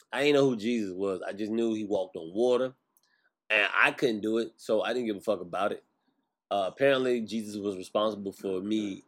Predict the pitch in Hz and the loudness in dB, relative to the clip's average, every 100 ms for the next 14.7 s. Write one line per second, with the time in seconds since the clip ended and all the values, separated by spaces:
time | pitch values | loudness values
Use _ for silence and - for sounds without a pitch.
0 | 104 120 127 127 107 101 95 95 101 101 | -6 -2 0 0 0 -2 -2 -2 -2 -2
1 | 98 92 - _ _ _ 107 117 123 113 | -4 -4 -6 _ _ _ -8 0 2 4
2 | 110 110 104 98 120 123 110 104 98 98 | 4 4 2 4 6 6 4 2 0 -2
3 | - - 104 110 98 117 107 101 95 101 | -4 -10 -4 -4 -2 0 0 0 -2 -4
4 | 95 87 _ _ - 110 107 - 120 113 | -4 -8 _ _ 2 4 4 2 0 2
5 | 120 113 117 110 107 - 113 113 107 98 | 2 4 6 4 2 -2 0 0 -2 -6
6 | - 120 113 110 95 - _ - 123 101 | 0 4 4 4 2 -4 _ -4 -2 -2
7 | 82 _ _ _ _ _ _ _ _ _ | -6 _ _ _ _ _ _ _ _ _
8 | 120 110 95 135 147 135 - 117 - 123 | 2 2 2 4 4 4 0 -6 2 2
9 | 110 92 85 - _ _ _ _ _ _ | 2 -2 -6 -10 _ _ _ _ _ _
10 | _ _ _ _ _ _ 117 110 113 147 | _ _ _ _ _ _ -2 0 4 2
11 | 139 127 117 123 101 - - - - - | 2 -2 0 2 2 -2 -14 -16 -20 -20
12 | - _ - - - _ - - _ _ | -20 _ -20 -20 -20 _ -20 -20 _ _
13 | _ _ _ _ _ _ _ _ _ _ | _ _ _ _ _ _ _ _ _ _
14 | - 113 139 123 117 110 98 | -4 0 8 10 10 8 2